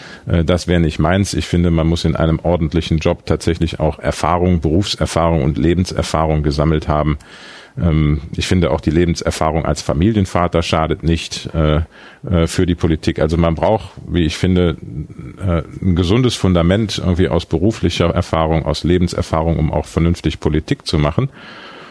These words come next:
Und wenn man dann gerade in der kommunalen Verwaltung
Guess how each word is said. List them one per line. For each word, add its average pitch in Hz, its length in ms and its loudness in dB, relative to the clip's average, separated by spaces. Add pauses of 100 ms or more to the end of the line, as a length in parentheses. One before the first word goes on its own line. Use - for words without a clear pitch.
(140)
Und 85 100 -2
wenn 92 100 2
man 98 120 4
dann 95 200 2
gerade 98 300 2
in 80 140 2
der 85 120 2
kommunalen 87 560 2
Verwaltung 90 800 0